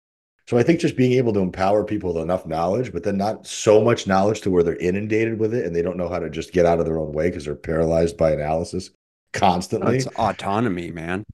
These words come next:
Speaker 2: It's just
Speaker 1: But how many coaches are still having to, like, you know, they'll spend however much money on a photo shoot at Starbucks to look busy,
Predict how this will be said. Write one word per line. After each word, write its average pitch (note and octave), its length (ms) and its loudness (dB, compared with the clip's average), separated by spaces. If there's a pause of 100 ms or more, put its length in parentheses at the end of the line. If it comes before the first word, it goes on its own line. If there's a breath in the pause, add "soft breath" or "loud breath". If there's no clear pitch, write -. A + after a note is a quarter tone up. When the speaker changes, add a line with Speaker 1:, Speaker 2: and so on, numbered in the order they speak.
Speaker 2:
It's - 460 -10
just - 180 -4
Speaker 1:
But - 360 0 (220)
how G#2 120 4
many A2 180 6
coaches B2+ 440 6
are F2 60 4
still G#2+ 260 4
having G#2+ 320 4
to, G#2+ 120 -2
like, G2+ 300 0
you C3 60 -2
know, F2 140 0
they'll G#2+ 140 2
spend A#2 520 0 (460 loud breath)
however B2 380 0
much A2+ 220 -2
money A2 300 2
on G2 140 6
a F2 40 -2
photo A#2 380 2
shoot G2+ 240 -2
at E2+ 80 0
Starbucks G2 640 2
to F2+ 100 -6
look F2 240 -4
busy, D#2+ 440 -2